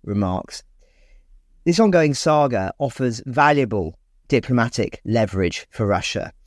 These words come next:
with the added benefit of it driving a wedge between Kyiv's allies, not least countries like Poland, who have extended, of course, a ban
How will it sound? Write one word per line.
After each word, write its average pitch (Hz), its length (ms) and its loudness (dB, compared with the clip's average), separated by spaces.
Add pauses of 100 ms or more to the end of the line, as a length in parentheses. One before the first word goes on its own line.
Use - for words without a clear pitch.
(200)
with 139 160 0
the 143 100 4
added 160 300 4
benefit 156 680 0
of 120 120 -4
it 120 140 -2
driving 131 420 0
a 113 60 0
wedge 113 560 0
between 104 540 -2
Kyiv's 151 640 0
allies, 90 500 0
not 131 160 0
least 151 340 2
countries 117 380 -2
like 107 180 -2
Poland, 113 540 0
who 123 100 -4
have 117 120 0
extended, 135 680 0
of - 120 -8
course, 104 300 -4
a 110 60 -4
ban 123 560 0